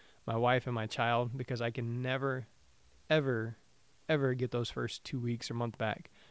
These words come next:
There will always be another day at work. There will always be another job. There will always be another deal. There will always be another game,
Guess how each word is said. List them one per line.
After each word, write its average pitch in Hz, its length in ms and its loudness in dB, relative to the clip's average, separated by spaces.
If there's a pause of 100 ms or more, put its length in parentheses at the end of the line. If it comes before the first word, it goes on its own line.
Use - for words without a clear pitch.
(100)
There 120 100 -2
will 117 80 2
always 139 220 6
be 143 100 2
another 131 240 2
day 123 140 2
at 117 100 -2
work. 156 280 2
There 113 120 -4
will - 80 -2
always 135 180 2
be 131 80 0
another 117 240 0
job. 123 300 2
There 117 100 0
will 107 80 -2
always 139 160 2
be 127 100 -4
another 120 240 -4
deal. 131 420 2
There 123 140 -4
will 127 80 -2
always 139 280 2
be 127 100 -2
another 117 240 -4
game, 156 540 0